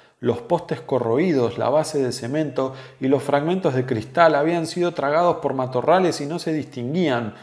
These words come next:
sino luego de contemplar el lugar con detenimiento. En un año más, toda huella habría desaparecido por completo. Miraron hacia otro lado y continuaron la marcha. No querían saber qué otra cosa podía yacer bajo aquella inmensidad de hojarasca.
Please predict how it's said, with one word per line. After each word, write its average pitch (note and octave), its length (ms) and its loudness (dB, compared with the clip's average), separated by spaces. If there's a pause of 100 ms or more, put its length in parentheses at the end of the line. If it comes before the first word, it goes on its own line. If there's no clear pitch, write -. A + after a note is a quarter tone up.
(200)
sino C#3+ 320 -4
luego D#3+ 340 4
de D#3 80 4
contemplar B2 640 0
el C#3+ 120 2
lugar C#3+ 380 2
con C#3+ 160 -4
detenimiento. A2+ 920 -6 (1000)
En B2 120 0
un C#3+ 100 2
año C#3 200 2
más, E3 480 0
toda E3 220 8
huella D3+ 340 4
habría C3+ 300 2
desaparecido A#2+ 760 -2
por A2 180 -4
completo. G#2 600 -8 (1400)
Miraron D#3 480 8
hacia D3+ 280 0
otro C#3+ 240 0
lado F3 320 6
y D#3 60 -2
continuaron C#3+ 600 -2
la C3 80 -2
marcha. A#2+ 560 -2 (280)
No D3+ 260 0
querían E3 400 2
saber D#3 480 4
qué D#3+ 120 0
otra D#3+ 260 2
cosa D#3+ 340 -2
podía C#3+ 320 0
yacer D3 500 2
bajo B2+ 300 0
aquella D3 340 -4
inmensidad B2 720 0
de A#2 160 0
hojarasca. A2 720 -4